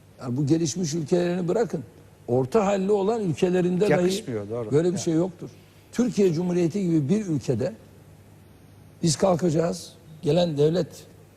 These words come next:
Speaker 1: şey, başbakanları caddede tören yaparak karşılayacağız. Bunlar bize yakışmıyor. Kaldı ki biz, yani Devlet-i Aliye-i Osmaniye'nin bakiyesi üzerine kurulmuş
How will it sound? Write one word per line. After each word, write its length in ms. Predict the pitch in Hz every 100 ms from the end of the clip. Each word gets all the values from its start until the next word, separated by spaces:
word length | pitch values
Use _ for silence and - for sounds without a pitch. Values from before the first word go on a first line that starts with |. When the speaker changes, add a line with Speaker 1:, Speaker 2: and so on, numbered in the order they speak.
| - -
Speaker 1:
şey, 540 | 147 143 131 127 113
başbakanları 760 | 170 - 156 127 117 113 147 202 - - - - -
caddede 500 | 135 175 156 170 151 98 - -
tören 260 | - 135 123
yaparak 440 | 113 151 196 - - - -
karşılayacağız. 800 | 156 131 135 113 107 113 - - - - - -
Bunlar 220 | 269 185
bize 160 | 127 131
yakışmıyor. 480 | 117 - - 113 - - - - -
Kaldı 300 | - 165 185
ki 160 | 147 165
biz, 300 | 208 - - - - - - - - - - - 143
yani 300 | 143 147 131
Devlet-i 380 | 151 175 160
Aliye-i 420 | 147 139 143 143 143
Osmaniye'nin 960 | 110 - 143 139 139 143 175 185 131
bakiyesi 480 | 120 - 143 120 170
üzerine 380 | 143 131 127 135
kurulmuş 680 | - 127 123 147 - -